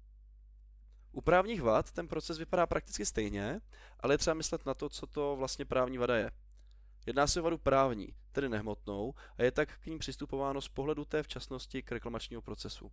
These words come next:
Pro její úspěšnou reklamaci je nutné reklamovat opět v době přiměřené. Ta je zde stanovená jako přiměřená doba poté, co se kupující o právu či nároku dozví nebo může dozvědět.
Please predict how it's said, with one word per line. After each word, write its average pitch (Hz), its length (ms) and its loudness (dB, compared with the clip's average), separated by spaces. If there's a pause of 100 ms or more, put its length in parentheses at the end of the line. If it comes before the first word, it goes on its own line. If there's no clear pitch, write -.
(1800)
Pro 135 160 -2
její 123 120 -2
úspěšnou 160 440 -6
reklamaci 156 580 -2 (320)
je 135 100 -2
nutné 147 300 -2
reklamovat 143 540 -2
opět 147 380 0
v - 80 -18
době 127 220 -4
přiměřené. 104 600 -6 (840)
Ta 127 80 2
je 139 60 4
zde 156 120 -2
stanovená 160 520 0
jako 156 180 -4
přiměřená 147 500 -4
doba 151 180 -2
poté, 104 520 -4 (300)
co 165 120 -6
se 180 120 -2
kupující - 600 -8
o - 60 -6
právu 156 520 0
či - 200 -10
nároku 127 600 -2
dozví 117 480 -8
nebo 113 200 -6
může 107 200 -6
dozvědět. 101 540 -6